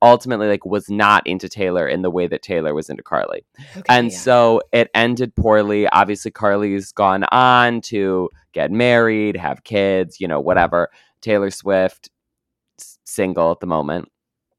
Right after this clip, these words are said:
Speaker 1: Like, I feel like if one of them has more spite towards the other, it's Taylor towards Karlie. I mean, also
Speaker 2: Mm,
Speaker 1: just
Speaker 2: mm-hmm.
Speaker 1: because of Taylor as a person and how we know she holds grudges in general.
Speaker 2: Yeah.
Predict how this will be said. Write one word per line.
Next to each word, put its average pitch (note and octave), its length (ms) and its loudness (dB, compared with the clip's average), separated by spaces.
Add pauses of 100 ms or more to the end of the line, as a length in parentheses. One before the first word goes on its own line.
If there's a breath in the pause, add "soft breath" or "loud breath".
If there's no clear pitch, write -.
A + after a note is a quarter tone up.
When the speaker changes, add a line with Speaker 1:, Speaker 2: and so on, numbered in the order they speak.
(280)
Speaker 1:
Like, B2+ 340 2 (500 loud breath)
I E3 140 8
feel G3 140 0
like F#3 280 0
if D#3+ 220 0
one A#2 320 2
of C#3 160 -6
them D#3 220 0
has B2 580 0
more A2 300 -2
spite - 500 -2
towards G2+ 280 -6
the - 180 -8
other, G2+ 260 0
it's - 240 -8
Taylor G#2+ 640 -2
towards G#2 320 -4
Karlie. G2+ 480 2
I A2 60 0
mean, A2+ 160 -2
also G#2 260 2
Speaker 2:
Mm, - 40 -14
Speaker 1:
just F#2+ 160 -10
Speaker 2:
mm-hmm. E2 40 -12
Speaker 1:
because G2+ 320 -4
of F#2+ 100 -14
Taylor F#2+ 380 -2
as E2+ 220 0
a F2 60 -14
person G#2+ 540 -4
and F2 220 -6
how F2 200 0
we F#2+ 120 -6
know E2+ 220 -4
she - 180 -10
holds D#2+ 320 -6
grudges E2+ 400 -4
in C#2+ 140 -12
general. G#2 520 -4
Speaker 2:
Yeah. F3 200 -14